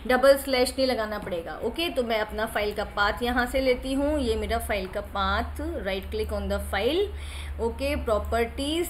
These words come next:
and copy the path, control C। Fine, now हम अपने program में चलते हैं। इसको यहाँ पे मैंने कर दिया control V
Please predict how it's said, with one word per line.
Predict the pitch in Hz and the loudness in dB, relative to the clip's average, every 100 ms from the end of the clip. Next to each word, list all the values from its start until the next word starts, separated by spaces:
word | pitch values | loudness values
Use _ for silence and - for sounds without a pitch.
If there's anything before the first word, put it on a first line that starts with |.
| - - 220 | -6 -4 0
and | 254 370 - - - - 220 | 0 0 -4 -10 -14 -8 -4
copy | 214 240 202 | -4 -4 -2
the | 254 427 - - - | 0 0 -4 -8 -6
path, | 170 - - - - - - - - - - - - - - | -6 -8 -14 -12 -12 -12 -12 -12 -12 -12 -12 -12 -12 -12 -8
control | 196 190 196 196 | -6 -6 -6 -6
C। | - 185 - - - - - - - - - - - - - 262 | -8 -12 -14 -16 -18 -18 -18 -18 -16 -16 -14 -12 -12 -12 -4 2
Fine, | 294 349 311 - - - - 214 | 2 2 -4 -12 -14 -14 -10 -6
now | 196 170 - - - - - - - - - | -6 -8 -12 -18 -18 -18 -18 -18 -18 -18 -14
हम | 190 | -12
अपने | 190 - 226 294 - - - - - - - | -10 -8 -4 -4 -6 -14 -16 -16 -16 -16 -4
program | 226 185 190 185 | -2 -2 -4 -6
में | 185 | -6
चलते | 196 190 220 | -6 -4 -4
हैं। | 247 | -4
इसको | 220 - 226 | -4 -2 -2
यहाँ | 220 214 202 | 0 -2 -2
पे | 208 | -2
मैंने | 214 196 208 | -2 -4 -4
कर | 202 | -4
दिया | 190 247 302 | -2 -2 0
control | 220 196 202 208 190 | -4 -4 -4 -2 -2
V | 233 339 | 0 0